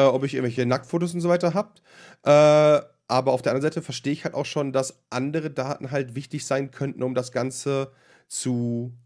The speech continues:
ja, rauszuhauen. Also um da, um da halt, äh, n-, voranzukommen, um Leute zu finden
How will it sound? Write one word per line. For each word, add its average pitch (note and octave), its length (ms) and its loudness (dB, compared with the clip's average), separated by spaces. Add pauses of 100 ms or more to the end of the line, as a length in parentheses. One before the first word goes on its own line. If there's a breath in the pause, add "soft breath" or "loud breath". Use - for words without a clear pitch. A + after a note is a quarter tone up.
(140)
ja, G#2 320 -4 (300)
rauszuhauen. G2 680 -4
Also G2+ 280 -6
um G#2+ 160 -6
da, G#2 120 -2
um G#2 120 -6
da G#2 140 -2
halt, G2+ 200 -6
äh, G2+ 320 -4
n-, G2 300 -8
voranzukommen, C3+ 800 -4
um A2 140 -4
Leute A2+ 180 -4
zu A#2 120 -14
finden C#3+ 360 -8